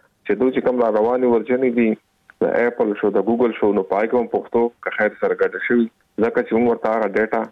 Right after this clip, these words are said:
کولاو پرېښودې ده چې هغوی دغه ځای نه اوچت کړي، هغه کار وله موږ کړی دی. د دوی په هغې باندې وخت او پیسه ونه لګېده. نو هغه به دو لکه بغیر د لایسنس نه هغه ځای نه اوچتولی شي. خو د هغې نه علاوه هم موږ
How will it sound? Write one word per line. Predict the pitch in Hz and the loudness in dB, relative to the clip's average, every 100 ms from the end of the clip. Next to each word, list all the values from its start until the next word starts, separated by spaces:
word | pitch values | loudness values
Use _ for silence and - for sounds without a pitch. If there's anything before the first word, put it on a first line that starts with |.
| _ _ | _ _
کولاو | - 95 101 101 | 0 2 0 0
پرېښودې | 98 92 113 113 | -2 0 -2 0
ده | 104 101 | 0 0
چې | - | -2
هغوی | 90 101 | 0 2
دغه | 104 104 | 2 2
ځای | 101 98 | 0 0
نه | |
اوچت | 90 127 120 | 0 -2 -4
کړي، | - 110 - _ _ - | -2 -4 -4 _ _ -4
هغه | 110 113 | -2 0
کار | 110 117 107 | 0 0 2
وله | 104 92 | 2 2
موږ | 104 95 | 0 0
کړی | 104 90 - | -2 -2 -2
دی. | - - _ 95 | -4 -6 _ -4
د | 101 | -2
دوی | 101 127 127 - | 2 0 0 -6
په | - 107 | -2 0
هغې | 117 | 2
باندې | 117 | 2
وخت | 101 104 120 | 2 2 0
او | - | -4
پیسه | 95 98 92 | -2 -2 2
ونه | 107 101 98 90 | 2 2 2 0
لګېده. | 85 78 71 - - | 0 0 -2 -6 -2
نو | 98 107 - - - - | 2 2 0 -4 -8 -4
هغه | - 254 | 0 0
به | 262 | 0
دو | 233 135 143 - _ - | 2 2 0 -2 _ -4
لکه | 101 98 113 110 | -4 -2 -2 -2
بغیر | 107 104 110 | -2 -2 0
د | 107 | 0
لایسنس | 101 98 110 107 | 0 0 -4 -2
نه | 104 | -2
هغه | 98 | 0
ځای | 92 | 0
نه | 95 | -2
اوچتولی | 87 - 87 85 78 | -2 -2 0 2 0
شي. | - 76 _ _ | -4 -12 _ _
خو | - 113 | -2 0
د | 117 | 0
هغې | 120 143 | 0 0
نه | 160 | 2
علاوه | 147 131 123 131 147 | 0 2 2 2 2
هم | 143 143 139 120 _ _ 107 | 2 0 0 -6 _ _ -2
موږ | 123 131 131 123 | 0 2 0 -2